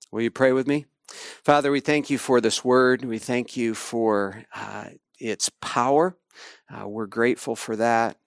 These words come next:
We're thankful as well for i-, its pastoral care for us here this morning. Lord, we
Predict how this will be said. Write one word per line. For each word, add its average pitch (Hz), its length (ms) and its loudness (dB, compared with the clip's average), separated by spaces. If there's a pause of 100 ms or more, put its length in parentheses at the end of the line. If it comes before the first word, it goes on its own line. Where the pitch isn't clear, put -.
(260)
We're 104 100 -14
thankful 135 560 0
as 113 160 0
well 123 420 4
for 107 640 0 (400)
i-, - 200 -4
its 113 220 -2
pastoral 117 680 -2
care 113 380 2
for 101 380 -6
us - 280 -2
here 104 420 -2 (360)
this 110 260 -4
morning. 101 380 -6 (680)
Lord, 123 300 4
we 127 560 4